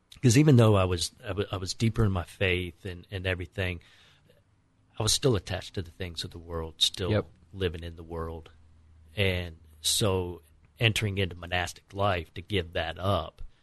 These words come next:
Speaker 1: um, that wasn't easy. I would say it was probably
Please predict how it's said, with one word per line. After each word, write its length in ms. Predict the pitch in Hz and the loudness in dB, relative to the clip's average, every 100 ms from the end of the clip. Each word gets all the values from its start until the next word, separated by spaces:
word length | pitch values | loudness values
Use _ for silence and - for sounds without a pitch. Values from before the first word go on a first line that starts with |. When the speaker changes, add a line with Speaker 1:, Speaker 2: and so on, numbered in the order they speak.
| _ _ _ _ | _ _ _ _
Speaker 1:
um, 400 | 98 92 87 82 - _ _ | -4 -4 -6 -12 -20 _ _
that 100 | 110 | -12
wasn't 340 | 104 151 127 98 | 0 0 0 -4
easy. 360 | 117 101 - - - _ - - - - | -6 -10 -14 -20 -20 _ -20 -20 -2 4
I 60 | |
would 160 | 120 117 | 4 6
say 200 | 170 156 | 6 6
it 80 | 104 | 4
was 140 | 104 | -2
probably 400 | - 113 101 90 | 0 0 0 -6